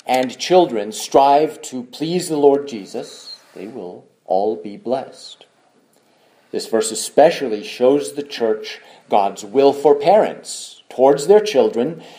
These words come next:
and particularly for fathers. Fathers must follow God's order of authority by taking the reins of authority in their home. But in the government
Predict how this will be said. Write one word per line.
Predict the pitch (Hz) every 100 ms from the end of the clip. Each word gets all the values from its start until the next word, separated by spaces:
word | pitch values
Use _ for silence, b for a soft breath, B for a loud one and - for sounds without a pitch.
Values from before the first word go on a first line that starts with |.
| B
and | 123 120
particularly | 127 180 175 156 143 139
for | 139 147
fathers. | 139 151 180 95 95
Fathers | - 135 156 165 175 165
must | 143 151 - - - B B
follow | _ 151 151 175 180 180 175 - -
God's | 156 131 82 92 120 - -
order | 147 202 190 180
of | 165 156
authority | 143 - 160 170 143 101 113 120 b b b
by | 104 107
taking | 151 165 190 175
the | 143
reins | 131 190 220 208 -
of | 123
authority | 110 - 127 120 120 120
in | 110
their | 101 95
home. | - 98 87 113 156 _ _ _ _ _ b b b b b
But | - 120 196
in | 214
the | 240
government | 233 233 226 147 117 110 101 120